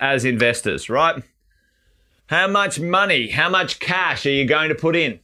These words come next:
Can you get some leverage on it? Leverage allows you to f-,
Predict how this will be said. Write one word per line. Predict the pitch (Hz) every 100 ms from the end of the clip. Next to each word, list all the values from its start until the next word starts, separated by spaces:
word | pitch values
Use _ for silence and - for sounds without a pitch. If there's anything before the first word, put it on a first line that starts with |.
| _ _ _ _ _ _ _ _ _ _ _ _ _
Can | - 175 196
you | 202
get | 202 214 214
some | 196
leverage | 190 208 240 214 156
on | 139
it? | 120
Leverage | 139 165 196 190 190
allows | 170 160 170 185 190 123
you | 170
to | 165 160
f-, | 147